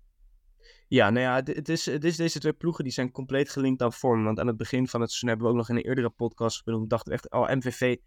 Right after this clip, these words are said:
is, eh, echt niet blijven, blijven hangen naar wat ze vorig jaar gedaan hebben en zien er goed uit." En nu staan ze echt twee plekken boven ons, volgens mij. Eh, ik kan even dubbel checken.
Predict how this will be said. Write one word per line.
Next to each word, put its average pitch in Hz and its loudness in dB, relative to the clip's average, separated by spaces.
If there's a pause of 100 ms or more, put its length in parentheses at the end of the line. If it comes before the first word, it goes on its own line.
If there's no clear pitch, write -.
(240)
is, - -8
eh, 107 0
echt 139 -2
niet 127 0
blijven, 123 0 (340)
blijven 123 -2
hangen 131 2
naar 123 2
wat 123 0
ze 123 -12
vorig 131 -4
jaar 123 0
gedaan 120 2
hebben 123 0
en 120 0
zien 131 -2
er 127 2
goed 127 -6
uit." 117 2 (480)
En 139 0
nu 127 4
staan 131 0
ze 127 0
echt - -2
twee 123 2
plekken 120 -2
boven 113 2
ons, 104 -4
volgens - -8
mij. 92 -2 (500)
Eh, 110 4
ik - -10
kan 117 4
even 117 -2
dubbel 110 2
checken. 110 0